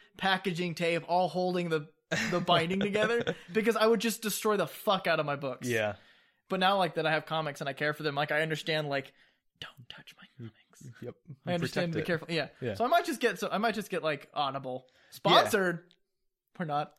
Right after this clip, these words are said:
Speaker 2: There we go.
Speaker 1: Pay us.
Speaker 2: Pay us, Audible.
Speaker 1: You pay everyone.
Speaker 2: We, we mentioned you in our podcast, like, unprompted.
Speaker 1: Unprompted.
Speaker 2: Yeah.
Speaker 1: But yeah, no, I'm probably
Speaker 2: You
Speaker 1: gonna
Speaker 2: should
Speaker 1: get,
Speaker 2: send
Speaker 1: like,
Speaker 2: us a
Speaker 1: Audible
Speaker 2: paycheck.
Speaker 1: and listen to the books.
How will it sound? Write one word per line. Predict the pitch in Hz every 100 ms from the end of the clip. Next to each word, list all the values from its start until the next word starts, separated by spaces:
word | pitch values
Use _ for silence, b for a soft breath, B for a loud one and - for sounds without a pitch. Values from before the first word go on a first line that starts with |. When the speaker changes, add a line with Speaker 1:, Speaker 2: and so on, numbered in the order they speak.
| - _
Speaker 2:
There | - 139
we | 180
go. | 220
Speaker 1:
Pay | 247 311
us. | 220 - - - -
Speaker 2:
Pay | 202
us, | 156
Audible. | 151 147 185
Speaker 1:
You | 415
pay | 262
everyone. | 254 302 175 147
Speaker 2:
We, | 196
we | 135 151 175
mentioned | 151 180 175 151
you | 135 127
in | 135
our | 135
podcast, | 139 135 123 110 - - -
like, | 120 107 - _ -
unprompted. | 147 143 135 131 113 101 - b b
Speaker 1:
Unprompted. | 180 294 185 208 254 135 - -
Speaker 2:
Yeah. | 123 - - _ _ _
Speaker 1:
But | 190
yeah, | 202
no, | 185
I'm | 185
probably | 214 233
Speaker 2:
You | 208
Speaker 1:
gonna | 190 180
Speaker 2:
should |
Speaker 1:
get, |
Speaker 2:
send |
Speaker 1:
like, |
Speaker 2:
us | 165
a |
Speaker 1:
Audible | 165 160
Speaker 2:
paycheck. | 156 147 -
Speaker 1:
and |
listen | 165 165
to | 156
the | 147
books. | 147 139 -